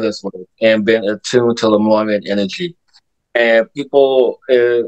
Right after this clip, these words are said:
Speaker 2: in my circle, my peers, they say, "Have you heard of Mu? Do you know what Mu is?" I'm like, "No, what is Mu?" And it's like, "Have you heard of Lemuria? Do you know what Lemuria is?" I'm like, "No, what's that?"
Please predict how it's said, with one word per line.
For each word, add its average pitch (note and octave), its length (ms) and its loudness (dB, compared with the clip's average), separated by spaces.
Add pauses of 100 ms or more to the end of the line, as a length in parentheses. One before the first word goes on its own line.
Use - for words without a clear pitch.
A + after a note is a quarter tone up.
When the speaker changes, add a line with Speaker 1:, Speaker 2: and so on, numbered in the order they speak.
Speaker 2:
in A#2+ 100 -4
my A2+ 140 -2
circle, A#2 400 0
my G#2+ 260 -2
peers, A#2 220 4
they A#2 60 -8
say, C3 200 -6 (320)
"Have D3 240 0
you F3 80 2
heard F3+ 220 2
of D#3 80 -2
Mu? D3+ 260 2
Do D#3 40 -12
you D3+ 80 -8
know D#3+ 140 2
what C#3 160 2
Mu C#3+ 240 -6
is?" D3+ 120 -6
I'm D#3+ 100 -6
like, F3 160 -2
"No, G3 180 2
what E3 180 4
is D#3 200 -8
Mu?" F#3 160 0
And A#2+ 80 -4 (260)
it's C3+ 140 -6
like, C#3 140 -2
"Have D3 160 -2
you E3+ 60 0
heard D#3+ 120 2
of D3 100 0
Lemuria? C#3+ 480 0
Do C#3 80 -20
you C#3 60 -10
know D3 100 0
what C#3 140 4 (120)
Lemuria C#3 380 2
is?" D3 80 -8
I'm D#3 100 -4
like, E3+ 200 0
"No, G3 160 4
what's F#3 220 2
that?" F#3+ 260 -4